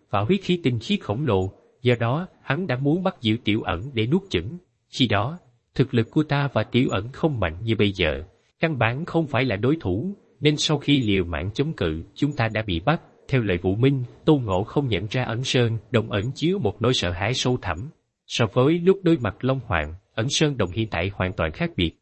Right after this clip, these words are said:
toát lên vẻ tao nhã như tiểu thư khuê cát. Vũ Minh lại nhìn ẩn sơn đồng nhẹ nhàng vuốt ve khuôn mặt tuyệt mỹ và tiếp tục nói, Ngay khi ta và Tiểu Ẩn bị nhóm người kia bắt đi, ta nghĩ rằng chúng ta chắc chắn sẽ chết, nhưng không hiểu sao,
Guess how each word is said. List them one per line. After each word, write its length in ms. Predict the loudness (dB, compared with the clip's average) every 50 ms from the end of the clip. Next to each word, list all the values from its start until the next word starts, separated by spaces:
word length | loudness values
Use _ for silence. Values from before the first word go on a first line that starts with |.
| _ _ _ _ _ 0
toát 200 | 0 2 4 2
lên 140 | 2 2
vẻ 260 | 4 2 2 2 0 0
tao 200 | 0 0 0 0
nhã 280 | 0 0 0 0 0
như 280 | 0 2 2 2 2 2 0
tiểu 180 | 0 0 0 2 2
thư 140 | 2 2 2
khuê 240 | 2 2 2 2
cát. 280 | 2 0 0 -2 -2 -2 -8 _ _ _ _ _
Vũ 140 | 2 2 4
Minh 320 | 4 4 2 2 0 0 0
lại 160 | 0 0 0
nhìn 200 | 0 -2 -4 -2
ẩn 240 | -4 -4 -4 -2 -2
sơn 280 | -2 -2 -2 0 2
đồng 160 | 0 0 0 -2 -8 -10 -2
nhẹ 220 | 2 2 2 2
nhàng 280 | 2 0 -2 -2 -2 -2 -2
vuốt 200 | -2 -2 0 0
ve 120 | 0 0
khuôn 240 | 0 0 -2 -2 0 -2
mặt 160 | -4 -6 -4 -4 -4
tuyệt 180 | -4 -2 -2
mỹ 300 | -2 -2 -2 -2 -4 -6 -8 _ _ _
và 200 | -2 -2 0 0 0 0
tiếp 120 | 0 0 2 0
tục 200 | -4 -4 -2 -2
nói, 280 | -2 -2 0 -2 -4 -6 -10 _ _ _ _
Ngay 120 | 2 2 2
khi 180 | 2 0 -2
ta 320 | 0 0 -2 -2 -2 -4 -4 -2
và 100 | -2 -2
Tiểu 220 | 0 0 2 2
Ẩn 260 | 2 0 0 -2 -2 -2
bị 140 | -2 -2
nhóm 240 | 0 -2 -2 -2 0
người 180 | 0 0 0 0
kia 200 | 0 0 0 0
bắt 220 | 0 -2 -2 0 2
đi, 200 | 2 2 2 -2 -8 _ _ _ _ _ _ _
ta 100 | 0 0
nghĩ 200 | 0 0 0 -2 -2
rằng 200 | -2 -4 -4 -6 -6
chúng 140 | -6 -4 -2
ta 120 | -2 -2
chắc 260 | 0 -2 -4 -4 -2
chắn 180 | -4 -4 -4 -4
sẽ 180 | -4 -2 -2 -2
chết, 220 | 2 4 4 4 2 0 -8 _ _ _ 0
nhưng 180 | 2 2 2
không 200 | 2 2 2 2
hiểu 180 | 2 2 0 -2
sao, 340 | 0 0 2 2 2 0